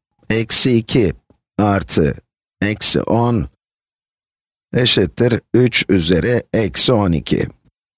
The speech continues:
Burada da iki üzeri eksi dört çarpı iki üzeri eksi on beş var.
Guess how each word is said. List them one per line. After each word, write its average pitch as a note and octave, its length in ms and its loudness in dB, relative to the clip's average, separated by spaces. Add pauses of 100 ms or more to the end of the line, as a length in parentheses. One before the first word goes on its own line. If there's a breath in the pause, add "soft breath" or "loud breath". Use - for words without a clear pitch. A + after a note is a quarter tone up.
(1200)
Burada G#2+ 300 2
da A2+ 100 -2
iki F#2+ 260 0
üzeri F2 260 2
eksi E2+ 380 -2
dört G#2+ 240 0
çarpı - 400 -2
iki E2+ 280 0
üzeri E2 300 0
eksi F#2 340 -2
on G#2 240 0
beş C#2+ 260 -2
var. B2 320 -2